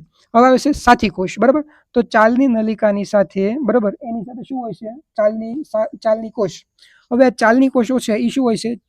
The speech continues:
ચાલની નલિકાની સાથે જોડાયેલા હોય છે. હવે આ રચના છે ને આવી હોય છે, બરાબર? અને એની અહીંયા છિદ્રો કન્ટિન્યુ જોવા મળે છે. હવે એની સાથે આવી રીતે અહીંયા ચાલની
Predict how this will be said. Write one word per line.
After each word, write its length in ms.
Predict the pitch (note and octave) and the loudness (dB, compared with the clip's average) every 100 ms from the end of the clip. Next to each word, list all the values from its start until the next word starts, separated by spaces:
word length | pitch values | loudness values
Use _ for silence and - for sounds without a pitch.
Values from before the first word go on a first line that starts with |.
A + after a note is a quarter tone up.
| - | 0
ચાલની 380 | G#3+ A#3 A3+ | 2 2 0
નલિકાની 460 | A3+ A3 A3 A3+ A3 | 0 0 -2 -2 -2
સાથે 200 | A3 G#3 | -2 0
જોડાયેલા 420 | G#3+ A#3 F#3+ F3 | 6 8 8 4
હોય 120 | F3 | 0
છે. 140 | F3 F3+ | -4 -8
હવે 420 | G#3+ _ _ A3+ | -14 _ _ -6
આ 200 | - A3+ | 2 2
રચના 300 | A#3+ C4 B3+ | 2 0 -2
છે 100 | A#3+ | -2
ને 60 | - | -2
આવી 220 | G#3 F#3 | 0 2
હોય 200 | F3 F3+ | 0 -4
છે, 160 | F3 G#3 A3 E4 _ _ _ | -6 -10 -14 -18 _ _ _
બરાબર? 220 | B3+ C4 B3 | -6 -4 -6
અને 160 | A#3 | -6
એની 120 | G#3+ | -6
અહીંયા 240 | A3 A3+ D#4 _ _ _ _ _ _ _ _ _ _ _ _ _ _ - | -4 -6 -8 _ _ _ _ _ _ _ _ _ _ _ _ _ _ -8
છિદ્રો 220 | A3+ F#3 G3 | -4 0 0
કન્ટિન્યુ 380 | G3+ F#3+ F#3 | 0 0 -2
જોવા 200 | F3+ F#3 | -2 -2
મળે 180 | F#3 G3 | -2 -6
છે. 120 | - G3+ - - _ - | -8 -12 -16 -20 _ -4
હવે 100 | G#3+ | -2
એની 140 | A#3 | 0
સાથે 200 | A#3+ A#3 | 0 0
આવી 100 | A3 | 0
રીતે 140 | G#3+ G3+ | 0 -2
અહીંયા 200 | A3 D4+ - _ _ _ _ _ _ _ _ | -4 -6 -12 _ _ _ _ _ _ _ _
ચાલની 440 | A3 G#3 G#3 A#3 | 0 0 0 -4